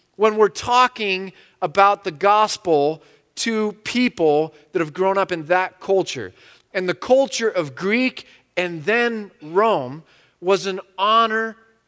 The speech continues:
culture. We don't understand this anymore. We don't have an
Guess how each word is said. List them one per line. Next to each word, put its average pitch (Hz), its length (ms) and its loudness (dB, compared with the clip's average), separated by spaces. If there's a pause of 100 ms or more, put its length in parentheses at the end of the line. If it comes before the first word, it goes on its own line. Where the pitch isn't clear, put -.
culture. 185 540 0 (440)
We 151 120 2
don't 202 160 2
understand 214 720 -6
this 139 180 -8
anymore. 117 320 -10
We 131 100 -4
don't 196 180 -4
have 202 380 -6
an 180 140 -10